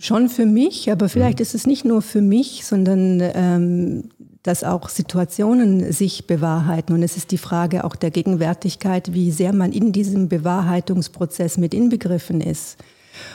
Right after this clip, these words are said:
Speaker 1: Und ich hab, ich sag das mit Absicht, dieses Wahrheit, Liebe, Freiheit, all diese Begriffe, die so gescheut werden, weil sie so groß sind.
Speaker 2: Mhm.
Speaker 1: Ähm, ich finde es total wichtig, äh, für Orientierung,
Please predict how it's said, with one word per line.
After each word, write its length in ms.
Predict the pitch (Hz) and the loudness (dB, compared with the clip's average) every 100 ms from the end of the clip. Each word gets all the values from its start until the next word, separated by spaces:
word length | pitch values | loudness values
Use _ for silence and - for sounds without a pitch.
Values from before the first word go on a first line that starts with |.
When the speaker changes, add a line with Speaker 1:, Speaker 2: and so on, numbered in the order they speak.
| - | -4
Speaker 1:
Und 300 | 185 156 - - - - | -2 -2 -4 -16 -14 -8
ich 180 | - | -4
hab, 160 | 226 - | -4 -2
ich 280 | 220 202 - | -2 -2 -2
sag 240 | - 269 | -4 -2
das 320 | 247 226 - | -2 -2 -2
mit 200 | 226 226 | -2 0
Absicht, 600 | - - - 196 160 - | -2 -4 -4 -2 -2 -2
dieses 400 | 196 175 170 170 | -2 -2 -4 -4
Wahrheit, 600 | 170 170 160 156 160 - | -2 0 0 0 0 -2
Liebe, 500 | 180 175 185 160 175 | 0 2 2 2 -2
Freiheit, 800 | - - 165 180 156 160 175 - 165 | -4 -10 -2 0 0 0 -2 -4 -2
all 160 | 175 | 0
diese 300 | 185 160 175 | 0 0 0
Begriffe, 560 | 160 160 196 180 - 180 | 0 -2 0 -2 0 0
die 180 | 160 170 | 0 0
so 380 | 175 185 175 143 | 0 0 -2 -2
gescheut 560 | 165 - 180 190 196 | -4 0 2 2 0
werden, 420 | 170 160 156 160 151 | 0 0 0 -4 -2
weil 160 | 156 | -2
sie 120 | 165 | -2
so 120 | 170 156 | -2 -2
groß 440 | - 160 185 - | -2 -2 -2 -2
sind. 340 | 170 170 175 - - | -2 -2 -4 -8 -10
Speaker 2:
Mhm. 180 | 95 90 85 - - - - | -4 -4 -4 -10 -16 -20 -6
Speaker 1:
Ähm, 600 | 185 180 175 175 175 - - _ _ _ _ _ _ | -2 2 2 2 -2 -4 -12 _ _ _ _ _ _
ich 120 | - | -2
finde 200 | 254 254 | 0 2
es 80 | 240 | 0
total 480 | 226 - 208 233 190 | -4 -4 -2 0 0
wichtig, 680 | 247 - 226 175 - - | -2 0 0 0 -4 -4
äh, 340 | 180 180 180 175 | 0 2 2 -2
für 360 | - - 185 - | -4 0 0 0
Orientierung, 1000 | 190 185 175 - 226 226 202 156 143 | 0 2 0 0 0 2 2 0 -2